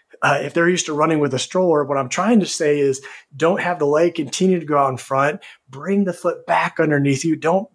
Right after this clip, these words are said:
bonk your shin on the baby. Don't kick the baby. If I tell that to someone that doesn't have a baby, they're like, "What the heck is this guy talking about?" So just finding different, um, different cues for it. But those are probably the mo-, some of the most common ones are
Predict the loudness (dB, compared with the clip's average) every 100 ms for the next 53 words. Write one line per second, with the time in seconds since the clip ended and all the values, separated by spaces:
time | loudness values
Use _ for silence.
0 | -4 0 0 0 0 2 0 0 0 0
1 | 0 0 0 2 2 2 0 -6 -4 -2
2 | 0 0 0 2 0 0 0 0 0 -2
3 | 0 0 0 0 -2 0 0 0 -2 -4
4 | -6 -10 -12 -10 -10 -8 -10 -10 -12 -12
5 | -14 -14 -6 -6 -6 -8 -10 -10 -14 -18
6 | -16 -4 0 0 -2 -10 -20 _ 0 0
7 | 0 0 2 0 0 -2 0 -2 -2 -2
8 | -2 -2 -6 -12 _ -4 -4 -4 -4 0
9 | -2 0 0 0 0 0 0 0 0 0
10 | 0 0 -2 0 2 0 -2 -2 0 0
11 | 0 -2 -2 -6 -2 0 0 -2